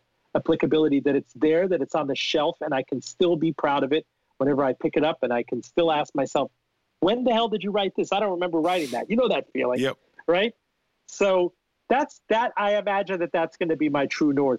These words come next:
Speaker 1: my compass, and that whether or not it appears on T V,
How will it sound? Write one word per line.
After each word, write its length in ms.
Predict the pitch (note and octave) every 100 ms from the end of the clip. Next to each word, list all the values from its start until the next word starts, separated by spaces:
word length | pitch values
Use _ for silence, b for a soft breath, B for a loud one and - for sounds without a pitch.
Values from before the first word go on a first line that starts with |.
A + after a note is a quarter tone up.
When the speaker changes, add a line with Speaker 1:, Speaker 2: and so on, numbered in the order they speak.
| -
Speaker 1:
my 160 | C3+
compass, 460 | - C#3+ - A2+ -
and 120 | B2+
that 260 | D3+ D#3 - -
whether 220 | D3+ E3 G3
or 60 |
not 220 | G3 G3
it 80 | F#3
appears 340 | F#3 - G3 F#3
on 160 | F#3+
T 200 | F3+ F#3+
V, 440 | F#3 G3+ D3 G#2